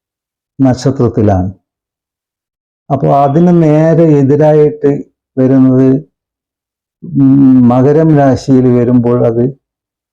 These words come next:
ഉം, അവിട്ടം നക്ഷത്രത്തിലാണ് വരിക.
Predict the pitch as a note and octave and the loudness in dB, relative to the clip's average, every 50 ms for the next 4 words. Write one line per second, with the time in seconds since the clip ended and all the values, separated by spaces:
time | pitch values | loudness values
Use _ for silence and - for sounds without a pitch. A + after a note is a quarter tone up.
0 | _ _ D#3+ D#3+ D3+ C#3+ C3+ B2+ A#2 G#2+ F#2+ F2 E2 - - - - - - - | _ _ -14 -12 -10 -8 -8 -6 -6 -6 -6 -6 -6 -8 -10 -12 -12 -10 -10 -10
1 | - - - - - - - C3+ - _ _ _ _ _ - B2 B2+ C3+ C#3 D#3+ | -10 -10 -10 -10 -12 -12 -12 -14 -14 _ _ _ _ _ -6 -4 -2 0 0 0
2 | D3+ - - F#3 E3+ - - - - _ _ _ _ - C#3 C3+ C3 B2+ - C#3+ | -2 -2 -2 -2 -2 -2 -6 -10 -14 _ _ _ _ -4 -2 -2 -2 -2 -2 -4
3 | B2+ - C3 A#2 - C3+ A#2 A#2 A2+ G#2+ G#2+ G#2 F#2+ F#2+ F#2 F#2 F2 F#2 - | -4 -2 -4 -4 -2 -2 0 0 0 0 0 0 0 0 -2 -2 -4 -6 -6